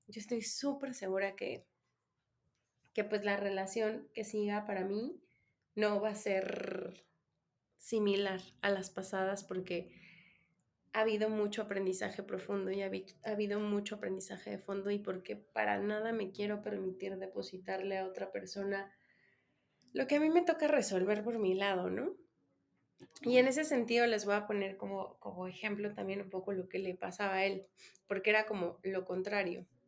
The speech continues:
O sea, él creo que su herida más grande era la herida de rechazo.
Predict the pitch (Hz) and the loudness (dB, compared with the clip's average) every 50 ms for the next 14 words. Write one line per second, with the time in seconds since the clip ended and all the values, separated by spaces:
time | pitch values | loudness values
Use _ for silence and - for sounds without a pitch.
0 | _ _ _ _ _ _ - 214 208 - 220 208 208 202 202 202 196 196 - - | _ _ _ _ _ _ -4 -2 0 4 6 8 8 8 8 8 6 2 -2 -12
1 | _ _ _ _ _ _ _ _ _ _ _ _ _ _ _ _ _ _ _ _ | _ _ _ _ _ _ _ _ _ _ _ _ _ _ _ _ _ _ _ _
2 | _ _ _ _ _ _ _ _ _ _ _ _ _ _ _ - - 233 240 240 | _ _ _ _ _ _ _ _ _ _ _ _ _ _ _ 4 6 6 6 6
3 | 233 262 277 269 277 269 247 - 233 214 196 202 214 220 220 220 220 220 226 214 | 4 -2 -4 -2 0 0 -2 0 2 2 2 4 4 4 4 4 4 4 2 2
4 | 214 220 220 - 208 214 214 208 208 220 226 233 226 214 202 202 196 190 185 185 | 0 0 0 0 0 0 2 2 2 2 2 0 2 2 2 0 2 0 0 0
5 | 190 196 190 190 185 185 185 185 185 - - 226 208 - - - - | 0 0 0 0 0 0 -2 -4 -4 -4 -4 -4 -4 -4 -6 -10 -12